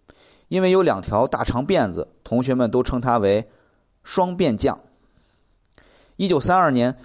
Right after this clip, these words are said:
何泽慧以优异的成绩考入清华大学物理系，但在报到时却遭到了刁难。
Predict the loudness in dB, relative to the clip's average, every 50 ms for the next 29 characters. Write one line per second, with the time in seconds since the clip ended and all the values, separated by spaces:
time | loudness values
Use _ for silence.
0 | -20 _ -4 -2 0 2 2 0 0 2 2 2 2 2 0 0 0 2 2 2
1 | 2 0 0 0 0 -2 -2 -6 -8 -6 -4 -4 -4 -2 -2 0 0 0 0 0
2 | 0 -2 -4 -2 -2 0 0 0 0 0 0 0 0 0 0 0 -2 -4 -4 -4
3 | -2 -2 -2 -4 -4 _ _ _ _ _ _ _ _ _ _ _ _ _ _ _
4 | _ -2 0 2 2 2 0 -2 -8 -16 -18 -14 -6 -4 -4 0 0 2 2 4
5 | 2 2 2 0 0 0 0 0 2 0 0 2 2 0 2 2 2 0 0 0
6 | 0 0 2 2 2 0 -2 -2 -6 -14